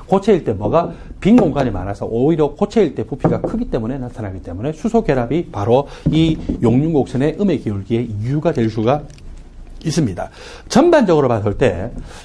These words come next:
여러분들 용융곡선이 지금 에이치 투처럼 음의 기울기든 또는 이산화탄소나 대부분의 다른 물체처럼 이렇게 물질처럼 양의 기울기든 간에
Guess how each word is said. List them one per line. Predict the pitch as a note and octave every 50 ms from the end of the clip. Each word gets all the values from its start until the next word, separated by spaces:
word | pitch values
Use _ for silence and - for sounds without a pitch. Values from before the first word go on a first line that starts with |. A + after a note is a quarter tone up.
| -
여러분들 | - G#3+ B3 A3+ F#3+ C3
용융곡선이 | A#2 B2 B2+ D3 E3 F#3+ A3 C4+ D4+ C#4+ C4 - G#3 F3 - - - F3+ E3+ D3+ C#3+ E3 F3+ C#3 G#2+ G#2 A#2+ C#3+ C#3+ - - - - - - -
지금 | - G3 F3+ G#3 G3+ -
에이치 | - - - G#3+ - D4+ C4
투처럼 | - C#4+ C#4 C4 C4 - G#3 G3 F#3+ F#3 F3 -
음의 | C#4 E4+ D#4+ C#4 G3
기울기든 | - - C#3 C3+ C#3 C3 A#2+ A2+ - - A#2+ C3 C#3+ D3 D#3+ E3 E3+ - -
또는 | F#3+ F#3+ E3+
이산화탄소나 | A2 G#2 A2+ C3+ C#3+ G#3 A#3+ B3+ B3+ B3+ F#3+ E3 D3+ C#3+ D#3 D#3 D3+ D3
대부분의 | - - G#2+ A2 A#2+ B2+ F#3 G3+ C4+ B3+ A#3+
다른 | - - - G#2+ A2+ A#2 C3+
물체처럼 | C#3+ D#3 D#3+ - D#3+ - - C3 A#2 B2+ D3+ F3+ F#3 - - - - - - - -
이렇게 | E3 F3 F3 - F3+ E3+ E3+ E3+ E3+ E3+ - - - - -
물질처럼 | C#3+ G3 G3+ - G#3+ G3 - D#3 C3+ B2+ C#3 E3 F#3+ G3 - - A2+
양의 | C3+ E3 G#3 C4+ C#4 A#3+ D#3+
기울기든 | C#3 C3 B2+ B2+ A#2+ A#2
간에 | G#2 G#2 G#2 G#2+ B2+ B2+ G#2 F2+ F2 G#2+